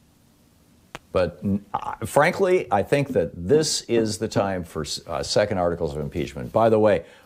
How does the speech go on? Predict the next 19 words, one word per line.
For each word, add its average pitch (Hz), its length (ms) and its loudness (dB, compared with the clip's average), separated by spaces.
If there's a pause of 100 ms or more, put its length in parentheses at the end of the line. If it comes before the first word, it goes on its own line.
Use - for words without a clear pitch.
when 104 180 0
Trump - 360 0 (200)
had 120 380 4
the, 92 300 2
uh, 87 140 2
park 139 360 0
police 80 460 -2
tear - 280 2
gas 107 460 4
and 92 220 -6
shoot 117 300 0
metal, 107 240 2
co-, - 180 -6 (140)
you 110 120 -4
know, 82 320 -2
uh, 95 80 -4
rubber-coated 113 520 2
metal 101 200 2
bullets 90 480 2